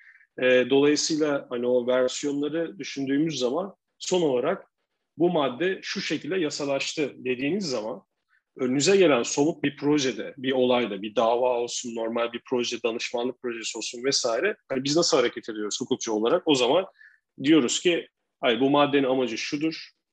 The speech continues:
bu madde esas bunu amaçladığı için bizim önümüzdeki olayda böyle uygulanmalıdır, böyle yorumlanmalıdır." diyoruz. İşte bu açılardan çok önemli. Yani bunlar böyle soyut,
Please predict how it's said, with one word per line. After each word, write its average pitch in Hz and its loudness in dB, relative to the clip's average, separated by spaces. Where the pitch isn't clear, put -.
bu 127 -4
madde 127 0
esas 123 -4
bunu 139 0
amaçladığı 127 0
için 110 -6
bizim 135 0
önümüzdeki 135 0
olayda 127 0
böyle 156 0
uygulanmalıdır, 117 -8
böyle 139 6
yorumlanmalıdır." 139 2
diyoruz. - -14
İşte - -2
bu 165 4
açılardan 151 4
çok 131 -4
önemli. 117 -2
Yani 127 0
bunlar 139 0
böyle 143 0
soyut, 143 -2